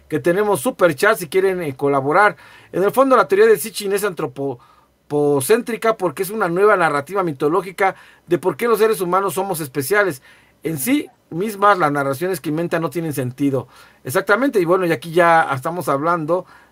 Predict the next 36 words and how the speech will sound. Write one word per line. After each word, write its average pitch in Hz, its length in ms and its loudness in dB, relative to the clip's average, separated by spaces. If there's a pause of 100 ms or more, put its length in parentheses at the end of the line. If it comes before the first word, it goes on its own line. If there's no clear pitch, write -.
de 175 1000 0
inventos, 135 720 -4
¿no? 151 220 -6 (380)
Cuando 180 200 4
estaba 262 200 4
en 240 60 2
la 190 100 2
secu, 226 360 2
el 190 80 4
libro 196 220 2
de 143 300 4
ciencia 175 280 -4
natural 156 320 -2
se - 80 -4
hablaba 165 200 0
de 160 80 -2
teoría 151 200 -6
extraterrestre 147 760 -6 (300)
en 135 100 -4
sentido 143 400 0
ufológico 165 760 0
como 135 220 -4
teoría 143 220 0
válida 175 400 2
a 135 40 2
la 131 120 0
creación 131 240 -10
de 156 80 -2
la 147 80 -2
vida. 190 320 -2 (340)
Al 160 120 2
año 202 160 0
siguiente, 196 580 0
ese 170 160 -2
párrafo 165 440 0
desapareció. 131 760 -4